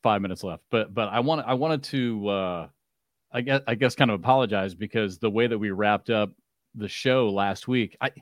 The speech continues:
'cause I f-, I feel like I kinda railroaded the conversation there at the end. And, and I don't, I don't mean to op-,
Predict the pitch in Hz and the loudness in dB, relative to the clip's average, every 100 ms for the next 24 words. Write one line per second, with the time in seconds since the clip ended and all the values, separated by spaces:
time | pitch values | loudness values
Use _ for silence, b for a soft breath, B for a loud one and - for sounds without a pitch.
0 | _ _ _ - 110 117 - 127 - 170 | _ _ _ -4 -2 -4 -4 -6 2 4
1 | 131 113 123 107 110 120 113 101 95 113 | 4 4 2 2 4 4 4 2 0 -2
2 | 107 92 117 104 104 95 90 101 98 98 | -2 -2 -2 -2 -2 -4 -4 -4 -4 -4
3 | 85 - _ _ _ _ _ _ 113 113 | -6 -12 _ _ _ _ _ _ -2 2
4 | 113 165 160 - 143 151 120 123 123 107 | 4 6 4 4 2 2 2 2 2 0
5 | 110 101 120 123 | -4 -6 -4 -6